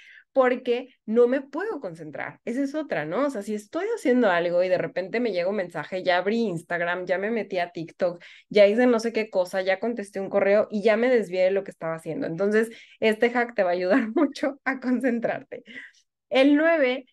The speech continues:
son, eh, los pomodoros de productividad para una máxima eficiencia. ¿Alguien de aquí sabe lo que son los pomodoros o cómo se comen?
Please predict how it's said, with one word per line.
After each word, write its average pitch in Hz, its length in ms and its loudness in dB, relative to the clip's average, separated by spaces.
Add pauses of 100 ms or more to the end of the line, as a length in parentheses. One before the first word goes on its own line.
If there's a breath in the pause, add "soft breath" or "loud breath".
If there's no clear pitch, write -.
(140)
son, 240 500 -2
eh, 202 320 -4
los 220 220 -6
pomodoros 220 840 -4
de 208 420 -4
productividad 185 840 -6
para 185 180 -2
una 180 160 -6
máxima 180 540 -6
eficiencia. 160 800 -6
¿Alguien 302 340 2
de 359 60 2
aquí 247 200 -4
sabe 214 240 0
lo 202 160 -2
que 165 100 -8
son 175 220 -8
los 180 160 -4
pomodoros 170 880 -4
o - 180 -6
cómo 180 260 -6
se 180 180 -14
comen? 196 360 -8